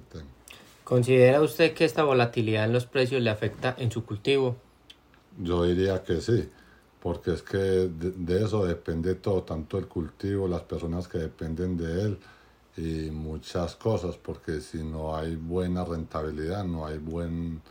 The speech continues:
Speaker 1: administración en, en el cultivo y ta-, y en las personas que dependen del mismo cultivo, que son los trabajadores y nosotros mismos.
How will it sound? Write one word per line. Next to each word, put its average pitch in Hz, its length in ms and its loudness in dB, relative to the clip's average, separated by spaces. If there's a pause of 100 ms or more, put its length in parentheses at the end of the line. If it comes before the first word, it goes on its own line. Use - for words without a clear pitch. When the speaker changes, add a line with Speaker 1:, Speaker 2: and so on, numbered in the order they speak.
(760)
Speaker 1:
administración 80 840 -6
en, 85 380 -6
en 78 240 -8
el 71 140 -12
cultivo 85 600 -2 (540)
y 82 260 -2
ta-, 85 220 -6
y 92 100 -6
en 82 100 -6
las 80 180 -8
personas 80 460 -8
que - 160 -8
dependen 76 760 -6
del 76 120 -8
mismo 76 300 -10
cultivo, 80 440 -10
que 80 100 -10
son 76 520 -12
los 80 200 -8
trabajadores 71 720 -8
y 80 60 -8
nosotros 71 440 -12
mismos. 76 360 -12